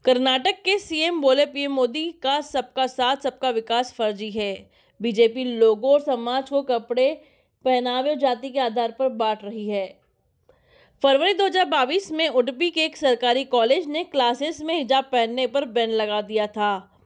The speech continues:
बाद में तत्कालीन बसवराज बोम्मई सरकार ने कैंपस के अंदर हिजाब बैन करने का आदेश जारी किया था।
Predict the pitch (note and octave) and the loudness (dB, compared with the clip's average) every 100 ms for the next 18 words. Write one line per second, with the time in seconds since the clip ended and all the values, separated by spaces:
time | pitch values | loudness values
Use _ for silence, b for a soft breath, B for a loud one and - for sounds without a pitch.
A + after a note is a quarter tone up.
0 | - A3 A3 G3+ A3+ A3+ A3 A3 A#3 A3+ | -4 0 0 0 -4 0 -2 -2 0 2
1 | A#3+ C#4 C#4 B B B B A#3+ A#3+ C4+ | 2 -2 -8 B B B B 0 4 4
2 | B3+ C#4 C#4+ A#3 A#3+ A#3+ B3+ D#4 E4 A#3+ | 4 2 0 0 0 2 0 0 0 0
3 | C4 D#4 C#4+ D4+ D4 C4 B3 C4 D4 - | 0 -2 0 -2 0 0 0 -2 -4 -2
4 | C#4 C4 D4 B3+ A#3+ C4 G#3 A#3+ B3+ C#4 | -2 0 0 0 0 0 0 0 0 -4
5 | A#3+ A3+ A3+ B3+ A#3+ A3+ A3+ A3 C#4 - | -4 -4 -4 -4 -4 -4 0 0 0 -2
6 | G#3 G3+ - G3+ G3 G#3+ G3 F#3 _ | -4 -4 -6 -6 -4 -4 -4 -6 _